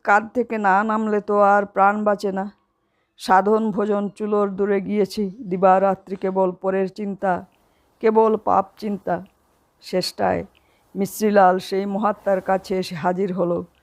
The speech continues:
যার চড় খেয়ে তার এই দুর্দশা হয়েছে। মহাত্মা বললেন, "কেন বাবা, আগেই তো নিষেধ করেছিলাম।"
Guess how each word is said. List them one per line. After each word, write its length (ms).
যার 340
চড় 320
খেয়ে 240
তার 280
এই 120
দুর্দশা 580
হয়েছে। 420
মহাত্মা 480
বললেন, 460
"কেন 300
বাবা, 460
আগেই 380
তো 360
নিষেধ 480
করেছিলাম।" 680